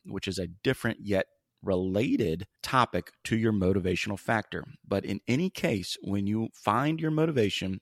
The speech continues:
you are essentially coaching yourself to achieve a higher level. You have set a standard for yourself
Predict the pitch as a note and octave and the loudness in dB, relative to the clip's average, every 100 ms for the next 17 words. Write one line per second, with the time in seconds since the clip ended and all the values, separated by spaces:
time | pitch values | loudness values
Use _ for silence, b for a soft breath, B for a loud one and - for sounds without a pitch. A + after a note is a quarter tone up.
0 | _ G#2 G#2 - F#2 F#2 - - A#2 A#2+ | _ -4 -4 -2 0 0 -2 -2 0 0
1 | C#3 C3+ C#3 A#2 A2 B2+ C#3 C#3 - G2+ | 0 0 2 2 2 0 -2 -2 0 -2
2 | - G#2 G2+ - F2+ F2+ F2 D#2+ E2+ A#2+ | -2 -4 -2 -2 -4 -4 -2 -2 0 0
3 | G2 - _ _ _ _ _ - G#2 F#2+ | 0 -6 _ _ _ _ _ -4 0 2
4 | D#2 - - C3 F3+ - B2+ B2+ C3 - | 0 -2 4 4 4 0 -2 -2 -2 0
5 | C3+ C3 G2 F#2 - | 0 0 -2 -2 -4